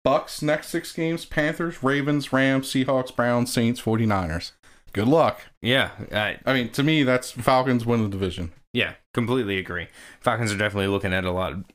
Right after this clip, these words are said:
Speaker 2: better schedule than, uh, the Buccaneers are. And I definitely agree. It, it's looking like the Buccaneers are definitely on that downward trajectory, and Falcons are on that upward.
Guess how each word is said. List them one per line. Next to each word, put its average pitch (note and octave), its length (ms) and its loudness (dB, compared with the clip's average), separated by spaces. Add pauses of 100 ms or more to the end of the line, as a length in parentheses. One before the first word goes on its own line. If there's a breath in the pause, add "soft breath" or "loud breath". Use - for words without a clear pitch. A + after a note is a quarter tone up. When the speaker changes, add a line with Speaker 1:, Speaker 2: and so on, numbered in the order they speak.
(100)
Speaker 2:
better G#2+ 320 -2
schedule G2+ 440 -4
than, G2+ 340 -4
uh, F#2+ 220 -4
the G2 80 -6
Buccaneers F2+ 440 -8
are. C#2+ 180 -6 (280 loud breath)
And A#2+ 120 2
I B2 80 2
definitely D#3+ 300 2
agree. G#2+ 600 0
It, - 160 -10
it's A#2 180 -4
looking C3+ 240 0
like B2 140 0
the G#2+ 60 -2
Buccaneers B2 420 0
are G#2 80 -2
definitely A2+ 280 -2
on A2 100 0
that G#2+ 160 -2
downward A2 300 -2
trajectory, A2 500 -2 (400 loud breath)
and F#2 340 -6 (460)
Falcons A2+ 400 0
are G#2+ 100 0
on A2+ 120 0
that A2+ 180 0
upward. F#2 420 -2